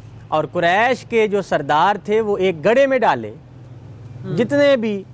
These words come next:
Speaker 1: قتل ہو گئے تھے ان کو ایک گڑھے میں ڈالا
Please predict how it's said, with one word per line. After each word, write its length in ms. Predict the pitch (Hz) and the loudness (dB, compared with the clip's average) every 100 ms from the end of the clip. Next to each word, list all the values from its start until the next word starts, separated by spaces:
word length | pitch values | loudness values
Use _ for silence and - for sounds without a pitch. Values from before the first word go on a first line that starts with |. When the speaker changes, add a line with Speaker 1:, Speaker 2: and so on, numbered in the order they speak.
| - - - | -20 -20 -8
Speaker 1:
قتل 240 | 214 220 277 | -2 0 2
ہو 160 | 220 | 2
گئے 140 | 208 220 | 2 0
تھے 240 | 165 147 - - - - - - - - - | -4 -14 -16 -20 -20 -20 -20 -20 -20 -18 -2
ان 180 | 277 285 | 0 2
کو 140 | 247 | 0
ایک 340 | 240 240 247 180 | 2 2 0 0
گڑھے 260 | 220 285 | 2 2
میں 120 | 294 | 2
ڈالا 460 | 247 156 120 113 127 | 0 0 -2 -6 -8